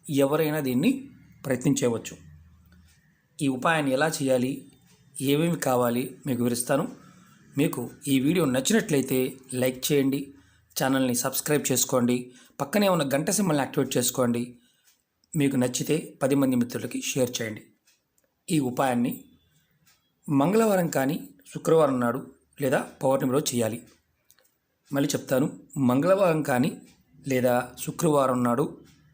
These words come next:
లేదా పౌర్ణమి రోజు, ఈ మూడు సమయాల్లో ఎప్పుడైనా చేయవచ్చు. ఈ ఉపాయాన్ని సూర్యోదయానికి ముందు కానీ సూర్యాస్తమయం తర్వాత, అంటే సూర్యుడు రాకముందు ఉదయం నాలుగు గంటల దగ్గర నుంచి ఐదు గంటల మధ్యలో, సాయంత్రం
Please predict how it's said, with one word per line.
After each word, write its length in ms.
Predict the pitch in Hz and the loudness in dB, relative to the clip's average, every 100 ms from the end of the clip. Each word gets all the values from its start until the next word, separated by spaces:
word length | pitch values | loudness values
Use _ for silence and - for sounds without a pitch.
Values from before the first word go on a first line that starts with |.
| _ 139 | _ -2
లేదా 400 | 123 120 123 - - - | 2 2 0 -4 -8 0
పౌర్ణమి 320 | 131 123 120 | 2 4 2
రోజు, 260 | 117 113 - _ _ _ - | 0 -2 -8 _ _ _ -8
ఈ 160 | 165 160 | -4 0
మూడు 280 | 139 180 220 | 2 2 2
సమయాల్లో 640 | 175 151 139 127 127 127 - 131 | 2 2 2 0 -2 -4 -10 -10
ఎప్పుడైనా 440 | 120 147 139 131 | -6 0 2 2
చేయవచ్చు. 460 | 165 127 120 - - _ _ _ _ _ _ _ _ _ - | -2 -4 -8 -10 -18 _ _ _ _ _ _ _ _ _ -4
ఈ 60 | |
ఉపాయాన్ని 760 | 196 170 220 220 160 127 117 - - | 0 0 2 2 2 0 -2 -6 -6
సూర్యోదయానికి 640 | - 156 160 156 147 139 | 0 2 4 4 2 -2
ముందు 260 | 131 123 143 | 0 2 2
కానీ 340 | 143 135 139 - - | 0 -2 -4 -8 -10
సూర్యాస్తమయం 680 | - 156 165 160 165 143 123 | -2 2 2 2 0 0 0
తర్వాత, 440 | 123 131 131 123 | 0 2 2 0
అంటే 480 | 120 127 123 123 - - - _ _ _ _ _ _ _ _ _ | -6 -4 -2 -2 -4 -20 -20 _ _ _ _ _ _ _ _ _
సూర్యుడు 300 | - 175 190 | -2 4 4
రాకముందు 720 | 147 127 170 165 143 - - - | 4 2 2 2 2 0 -8 -6
ఉదయం 400 | 139 135 143 135 | -2 2 2 0
నాలుగు 260 | 127 131 135 | 0 0 0
గంటల 220 | 135 131 | 0 -2
దగ్గర 260 | 127 123 123 | -2 -2 -2
నుంచి 380 | 127 123 - - | -4 -6 -8 -4
ఐదు 140 | 135 | -2
గంటల 220 | 131 131 127 | 0 0 -2
మధ్యలో, 440 | 123 123 156 - - _ _ _ | -4 0 0 0 -10 _ _ _
సాయంత్రం 720 | - 151 147 165 147 127 131 | -6 0 0 0 -2 -4 -6